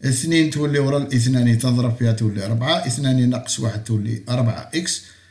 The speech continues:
اثنين اكس دايمًا ن-، نحي الاثنان زائد الاثنان وناقص خمسة يساوي صفر. هذه هي الدالة المشتقة. أول حاجة التعيين، ثاني حاجة إشارة المشتقة، إشارة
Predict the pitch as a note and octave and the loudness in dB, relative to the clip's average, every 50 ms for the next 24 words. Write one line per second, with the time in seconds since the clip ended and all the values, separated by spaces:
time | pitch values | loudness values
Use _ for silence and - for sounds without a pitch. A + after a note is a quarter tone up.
0 | _ _ _ - - D3 D#3+ E3 E3 D#3+ D#3+ E3 D3+ B2+ A#2 - - C3+ C#3+ D3+ | _ _ _ -8 -2 0 2 4 4 2 2 0 0 0 0 -2 0 2 2 2
1 | D3 C#3+ C#3+ C#3 C3 C3+ C3+ C3 C3 B2 B2+ C3+ B2 - C3 C3 B2 - A#2+ A2+ | 2 2 0 2 2 2 2 2 2 2 2 0 -2 -2 -2 -4 -2 -2 -2 -2
2 | A2+ A2+ A2 A2 A2+ A2 G#2 G#2+ A#2 - - A2+ A2+ - A2 A2 A2 A2+ B2 B2+ | 0 0 0 2 2 2 2 0 -2 -4 -4 -8 -8 -4 -6 -6 -4 -2 -4 -2
3 | C#3+ C#3+ C3+ C3+ B2+ B2+ B2+ - - - - C3 B2 A2+ C3+ B2+ A2 A2 - F#2+ | -2 0 0 0 0 -2 -4 -8 -10 -6 -2 -2 0 0 0 0 0 -2 -2 -6
4 | - - - - - - - _ - - B2+ B2+ B2+ A#2+ B2 C3+ B2+ A#2+ A2+ A#2 | -8 -10 -12 -12 -12 -14 -18 _ -6 -4 0 2 4 4 2 2 0 0 -2 0
5 | B2+ D3 D3+ B2+ A#2 A2 G#2 - - - - - - - - - - - - - | 0 0 0 2 2 0 0 -2 -10 -14 -18 -20 -20 -20 -20 -20 -20 -20 -20 -20
6 | _ _ _ _ _ E3 G3 G3 F3+ E3+ C#3+ B2 B2+ A#2+ G2+ G#2+ G#2+ - - D3 | _ _ _ _ _ 0 2 4 4 2 2 0 -2 -2 -2 -4 -4 -4 -4 -4
7 | C#3 D3 F#3 A3+ B3+ B3 A3+ - - - - - - _ - - F#3+ A3+ A3 F#3+ | -2 2 2 4 4 4 4 2 -2 -12 -20 -20 -20 _ -4 0 2 2 4 2
8 | D#3+ D3 - - - F#3+ B3+ A#3+ - - - - - D3+ D#3 C#3+ - - G3+ A3+ | 2 0 0 -2 -2 -2 -4 -4 -6 -14 -18 -6 -2 0 0 0 2 0 0 0
9 | C4+ C#4+ C#4+ C4+ B3 - - - - - - - _ - _ _ _ _ _ - | 0 0 -2 -2 -4 -6 -6 -12 -16 -16 -16 -16 _ -20 _ _ _ _ _ -20
10 | - _ _ _ _ _ _ _ _ - C3+ B2+ A#2+ A#2+ A2 - - - - - | -20 _ _ _ _ _ _ _ _ -4 -2 0 2 2 0 0 -4 -8 -14 -18
11 | - - - - - - - - _ _ _ _ - - G#2+ G2+ - - - A#2+ | -20 -20 -20 -20 -20 -20 -20 -20 _ _ _ _ -12 -8 -6 -4 -4 -2 -2 -2
12 | C3+ C#3+ D#3+ G#3 G3+ - | -2 -2 -4 -6 -8 -10